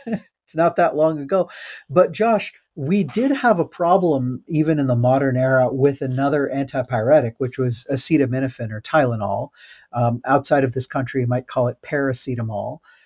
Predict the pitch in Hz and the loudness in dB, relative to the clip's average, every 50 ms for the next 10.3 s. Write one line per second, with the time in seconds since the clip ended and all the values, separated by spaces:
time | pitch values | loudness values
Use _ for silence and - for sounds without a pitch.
0 | _ _ _ _ - 131 120 165 160 165 170 - - _ _ _ _ _ _ - | _ _ _ _ -10 -2 4 4 6 4 4 0 -8 _ _ _ _ _ _ -2
1 | 156 190 214 170 123 - - 156 175 175 170 190 202 196 226 208 - - - 196 | 2 2 2 2 0 -4 -6 -4 -2 0 0 0 0 0 -2 -8 -6 -4 -4 -2
2 | 190 180 180 - - 175 175 175 - 165 - - - 151 143 143 147 151 147 151 | -2 -2 -4 -4 -2 -2 -2 -2 -4 -6 -6 -2 0 0 2 2 0 0 0 2
3 | 156 175 196 185 247 220 - - 175 139 - - - 196 254 240 156 120 98 95 | 2 2 2 2 -2 -6 -6 -6 -6 -6 -6 -6 -4 -2 -2 -2 -2 -4 -6 -6
4 | 98 104 120 147 - _ _ _ _ - - _ - 123 117 165 160 160 156 170 | -8 -12 -14 -16 -18 _ _ _ _ -20 -20 _ -6 0 4 4 4 4 2 -2
5 | 170 - 196 175 160 135 123 - 156 139 - - - 165 165 165 160 143 - - | -8 -4 -4 -4 -4 -4 -4 -6 -8 -8 -8 -6 -4 -2 0 0 0 -2 -4 -8
6 | - 147 139 135 123 127 135 135 - - 165 165 160 - 170 151 131 147 131 - | -4 -2 -2 0 0 0 -2 -2 0 -2 -2 -2 0 0 0 0 0 0 -2 -2
7 | 143 135 127 127 - 143 131 131 127 - 147 139 135 - 147 127 117 123 120 - | -2 -2 0 -2 0 0 0 0 0 2 2 0 0 0 0 0 0 0 0 -2
8 | - 123 120 - - 202 170 117 107 131 127 131 120 143 143 156 156 - - 139 | -4 -8 -4 2 4 4 4 4 2 -2 -4 -2 0 2 2 2 2 0 -4 -6
9 | 117 117 127 131 123 - - - - 135 127 131 127 135 127 120 123 120 117 120 | -6 -4 -6 -6 -8 -10 -14 -14 -8 -8 -6 -6 -6 -6 -6 -6 -6 -6 -6 -6
10 | 123 123 120 - - | -6 -8 -10 -12 -14